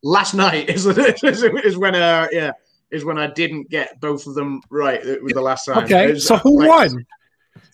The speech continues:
Speaker 2: If
Speaker 1: so who
Speaker 2: people don't
Speaker 1: won?
Speaker 2: know.
Speaker 1: Um, and, uh, and, uh, Super Fluffy Yeti, I can't remember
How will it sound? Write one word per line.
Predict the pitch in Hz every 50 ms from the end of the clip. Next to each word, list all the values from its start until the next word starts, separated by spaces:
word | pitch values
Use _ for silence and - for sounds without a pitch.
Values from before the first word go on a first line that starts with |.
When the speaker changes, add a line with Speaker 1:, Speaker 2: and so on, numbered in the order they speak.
| _
Speaker 2:
If | 160 156
Speaker 1:
so | 170 185 180 175
who | 175 202
Speaker 2:
people | 220 208 202
don't | 208 190
Speaker 1:
won? | 180 156 175 190 151
Speaker 2:
know. | 127 -
Speaker 1:
Um, | - 135 143 143 143 139 139 - - _ _ _
and, | - 160 165 170 160 151
uh, | 165 160 156 156 156 151 -
and, | 156 151 156 151 147 - _ _ _ _ -
uh, | 139 143 139 139 139 131
Super | 131 - 120 -
Fluffy | 139 143 131 143 135
Yeti, | 131 123 123 127 131
I | 131 143 143 147 143 - - - -
can't | 147 156 180 196 202
remember | 196 196 180 170 170 170 170 165 156